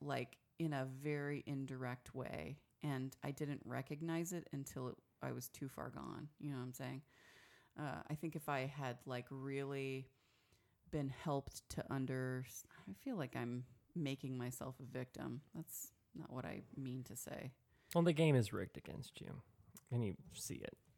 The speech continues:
Speaker 2: You
Speaker 1: Okay.
Speaker 2: realize it.
Speaker 1: But me, me vocalizing that doesn't really do anything except for make me look bad,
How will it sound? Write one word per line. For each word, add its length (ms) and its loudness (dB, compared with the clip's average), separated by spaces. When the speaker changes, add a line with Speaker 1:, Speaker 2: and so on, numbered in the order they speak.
Speaker 2:
You 100 2
Speaker 1:
Okay. 100 4
Speaker 2:
realize 360 4
it. 180 -4
Speaker 1:
But 180 6
me, 380 4
me 280 6
vocalizing 840 2
that 260 0
doesn't 360 0
really 300 -4
do 240 -4
anything 560 -2
except 360 -6
for 100 -2
make 260 -4
me 80 -4
look 300 -8
bad, 280 -2